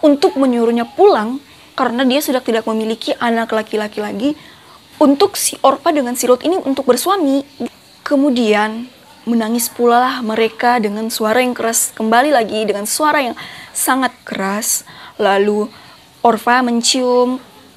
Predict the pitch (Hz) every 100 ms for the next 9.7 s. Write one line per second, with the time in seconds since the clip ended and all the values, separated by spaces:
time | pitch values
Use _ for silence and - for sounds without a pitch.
0 | _ - - 311 277 262 208 208 311 -
1 | - - - - - 233 233 208 208 277
2 | 359 370 - - - 214 220 254 277 277
3 | 294 302 233 220 220 233 254 262 277 -
4 | - - - 233 214 196 214 214 202 202
5 | 233 - - - - 247 247 427 - 254
6 | 269 381 - - - - - - 254 254
7 | 226 277 339 - 202 262 - _ - -
8 | - _ - 269 277 320 - - 233 214
9 | - - 254 208 202 202